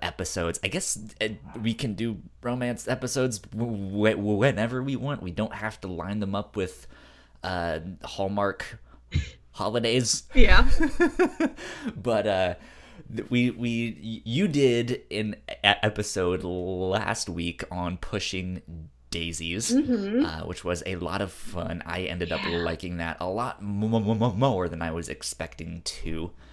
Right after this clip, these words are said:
Speaker 1: Uh, and this week, uh, one of the things that I pitched was Spider-Man Blue.
Speaker 2: Yes.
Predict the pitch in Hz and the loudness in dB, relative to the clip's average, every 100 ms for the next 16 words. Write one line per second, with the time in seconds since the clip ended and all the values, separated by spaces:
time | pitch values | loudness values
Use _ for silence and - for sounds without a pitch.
0 | - - - - 85 82 85 - 101 98 | -20 -20 -20 -12 -8 -4 -6 -6 -4 -2
1 | 147 - 147 151 - - - - - - | -2 -2 -2 -4 -6 -14 -18 -20 -14 -4
2 | 113 113 110 101 - 107 104 127 131 110 | 0 0 0 -4 -10 -10 -4 -2 -2 -2
3 | 123 123 - 120 113 127 - 110 - 107 | -2 -2 -2 -2 -2 -4 -4 -2 12 12
4 | - 98 120 - - - 135 160 151 151 | 12 -4 -4 -2 -2 -2 -2 0 0 0
5 | 160 123 160 143 185 64 - - 165 165 | 0 0 4 6 6 4 -6 -12 -6 -6
6 | - - - | -6 -12 -16